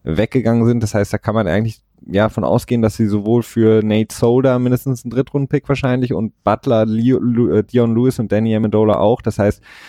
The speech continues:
in zweitausendneunzehn werden sie dann eine Masse an, äh, Draftkapital haben. Aber insgesamt ist es auf jeden Fall, ähm, ja, gerade bei Nate Solder ein sehr, sehr schwieriger Abgang, den sie erstmal so wieder kompensieren müssen.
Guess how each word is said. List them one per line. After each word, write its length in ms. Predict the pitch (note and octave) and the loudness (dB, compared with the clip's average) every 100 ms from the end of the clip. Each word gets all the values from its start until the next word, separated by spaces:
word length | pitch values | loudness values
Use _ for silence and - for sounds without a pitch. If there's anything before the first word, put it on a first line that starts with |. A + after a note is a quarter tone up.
| - - | -20 -10
in 80 | G#2+ | -2
zweitausendneunzehn 640 | A#2 A2+ G#2+ A2 A#2 A#2 | 0 0 2 0 0 0
werden 200 | G#2+ A2 | 2 2
sie 100 | G#2 | 0
dann 160 | G#2 G#2+ | 0 -2
eine 80 | G2+ | 0
Masse 300 | G2 - C#2 | -2 -2 -4
an, 340 | E2+ G2+ F#2 | -4 -4 -8
äh, 280 | - F#2+ G2 | -4 -4 -2
Draftkapital 800 | F#2 G#2 - A#2 - - G2 F#2 | 0 0 0 -4 -6 -2 -2 0
haben. 300 | G2 G#2 C3 - - - _ | 0 0 -2 -12 -20 -20 _
Aber 500 | - G#2+ A2 A2+ G#2 - | -4 0 2 2 2 -2
insgesamt 540 | B2+ - A2+ A#2+ C3+ | -4 -2 0 0 -2
ist 140 | C3+ | -4
es 120 | A#2+ A#2 | -2 -2
auf 120 | G#2+ | 0
jeden 180 | B2 C3 | 0 -2
Fall, 500 | - A2+ A#2 A2+ - | 0 2 4 2 0
ähm, 400 | G#2 A2 A2 A2 - - | 0 0 0 -4 -10 -6
ja, 320 | G2+ F#2+ - - _ _ | -2 -2 -4 -12 _ _
gerade 280 | - G#2+ A2+ | -4 0 0
bei 260 | G#2+ G#2+ G#2 | 2 2 2
Nate 260 | G#2 G#2+ | 0 -2
Solder 340 | - A#2 A#2+ G#2+ | 0 0 2 2
ein 100 | G2 | 2
sehr, 140 | G2+ | 2
sehr 100 | G2+ | 2
schwieriger 400 | - A2 G#2+ F2+ | 2 0 2 0
Abgang, 360 | C#2 - F#2+ F#2 | -2 -2 -2 0
den 220 | F#2+ F#2+ | 0 0
sie 180 | F#2 F#2+ | 0 2
erstmal 360 | - G#2 G2 | 0 0 -2
so 140 | F#2+ F2+ | -2 0
wieder 140 | F#2 | -2
kompensieren 600 | - G2 G2 F#2 G2+ F#2+ | -2 -4 -4 0 0 0
müssen. 320 | F2 F2 A#2 | -2 -2 -6